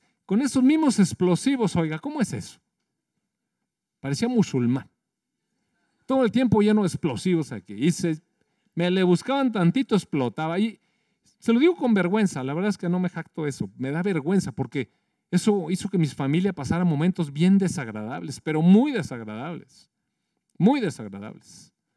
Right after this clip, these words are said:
Eh, me, me enojaba y perdía el control y, oye, qué vergüenza. Sin embargo, bueno, de repente quedan esos recuerdos.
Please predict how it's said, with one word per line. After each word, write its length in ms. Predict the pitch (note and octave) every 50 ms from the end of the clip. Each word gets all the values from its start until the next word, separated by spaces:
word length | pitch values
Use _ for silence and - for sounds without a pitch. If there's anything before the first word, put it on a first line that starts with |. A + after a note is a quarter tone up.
| _ _ _ _ _ _ _ _ _
Eh, 200 | C#3+ C#3 D3 C#3+
me, 160 | D3 D#3 D#3
me 220 | C3+ C3 C3+ D3
enojaba 580 | D#3 E3 E3+ D#3+ C3 A#2+ - - G#3 A3+ A#3 A#3
y 60 | A3+
perdía 260 | F3 - D#3+ D#3+ G3
el 120 | A3+ G3 -
control 520 | _ - D#3+ D3+ D3+ - G3 G#3 G3+ F#3
y, 100 | D#3 C3 -
oye, 200 | D#3 E3+ F#3+ F#3 F3+
qué 80 | G3+
vergüenza. 680 | G#3 G#3 F#3+ D#3 B2+ B2 D3 E3 D#3 C3 - - - - _ _ _ _ _ _ _ _ _ _ _ _ _ _ _ _ _ _ _ _ _ _ _ _ _ _ _ _ _ _ _ _ _ _ _ _ _ _ _ _ _
Sin 200 | _ - C4 C#4
embargo, 260 | D4 C#4 C4 B3+ B3
bueno, 180 | A3+ A3+ A#3+ A#3
de 60 | A3
repente 280 | F#3+ F3 G#3 G3 F#3+ F#3
quedan 200 | - G3 F#3+ G3
esos 220 | F#3 - F3+ C#3+
recuerdos. 720 | C3+ C3 - - G#3+ A3 G#3 F3+ D#3 - - - - - _